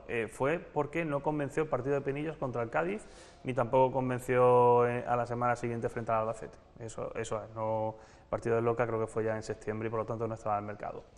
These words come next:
Jona, lo quiere el Cádiz, nos sorprende, a mí no, ¿por qué? Porque el tipo de juego de, del Cádiz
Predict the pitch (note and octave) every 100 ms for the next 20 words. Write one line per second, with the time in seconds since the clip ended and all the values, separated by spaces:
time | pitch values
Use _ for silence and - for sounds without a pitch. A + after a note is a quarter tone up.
0 | - - - - - - _ - B2+ D#3+
1 | D3+ C#2+ - - - - A#2 A#2 D#3+ F#3+
2 | E3+ G3 F3 - - - - B2+ A#2+ A#2+
3 | F#3+ G3+ B2 - - C#3+ D#3+ E3+ C3+ B2
4 | A#2+ E3 C3+ A#2+ - A#2 D3+ D3 E3+ E3+
5 | E3+ D#3+ D#3 D3+ D3+ D3 C#3+ C3+ C3+ B2+
6 | D3 D#3 G3 -